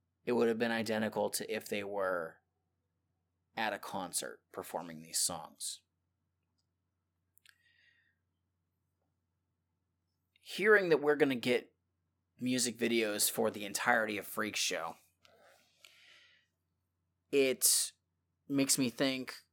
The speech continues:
"Oh, we're gonna get something like, I don't know, maybe we're gonna get stuff like Story of Our Lives.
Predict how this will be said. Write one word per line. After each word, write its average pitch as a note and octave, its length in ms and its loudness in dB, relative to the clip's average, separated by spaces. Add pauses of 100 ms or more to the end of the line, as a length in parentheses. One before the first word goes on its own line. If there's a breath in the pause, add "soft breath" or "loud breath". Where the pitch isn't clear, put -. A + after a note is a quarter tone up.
(140)
"Oh, A#2+ 460 4
we're C3 160 0
gonna F3 220 -2
get F#3 180 0
something D#3+ 440 0
like, D3 460 0 (1900 loud breath)
I E3+ 120 0
don't G2+ 220 -2
know, B2+ 420 -4 (1120 soft breath)
maybe A2+ 240 -8
we're C#3+ 120 0
gonna C#3+ 160 -2
get C3+ 140 -4
stuff - 340 2
like C3 580 0
Story C3 300 0
of A#2+ 80 0
Our A#2 120 8
Lives. A2 840 0